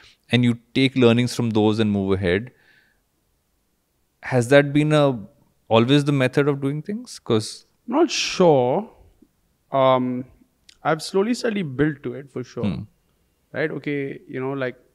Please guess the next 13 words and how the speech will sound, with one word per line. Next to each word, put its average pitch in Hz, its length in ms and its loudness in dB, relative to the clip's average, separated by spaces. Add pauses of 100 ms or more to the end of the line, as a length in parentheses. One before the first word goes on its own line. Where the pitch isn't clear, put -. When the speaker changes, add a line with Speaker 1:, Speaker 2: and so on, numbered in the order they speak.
(140)
Speaker 2:
I'm, 139 420 -8 (340)
when 147 140 -6
I, 151 260 -2
I, 151 120 -2 (240)
I, 151 180 -8
I'm 160 140 -4
trying 180 200 0
to 175 120 0
adopt, 131 520 -2 (800)
um, 113 360 -10 (420)
okay, 131 200 -4
so 143 140 -6
there's, 135 440 -4